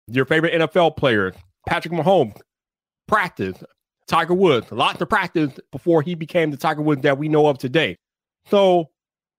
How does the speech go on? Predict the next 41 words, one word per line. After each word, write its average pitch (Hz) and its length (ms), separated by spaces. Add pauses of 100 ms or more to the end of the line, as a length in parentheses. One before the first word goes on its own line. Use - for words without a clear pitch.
(120)
you're 156 180
not 208 280
gonna 190 160
be 185 340
great 131 400 (140)
out 160 260
the 135 80
gate 131 480
because 131 380
you 165 80
need 180 320
time 170 300
to 143 120
practice. 180 560 (560)
And 147 160
what 147 240
practice 214 460
will 170 260
allow 175 280
you 190 100
to 160 120
do 165 440 (180)
is 156 160
hone 202 300
your 180 160
craft 185 500 (400)
when 165 260
nobody 185 420
is 127 100
watching 139 440
you. 92 240 (540)
So 143 200
you 131 120
don't 170 160
have 156 140
to 151 100
be 143 300
worried 151 160
about 139 160
being 104 200 (120)
scared 160 500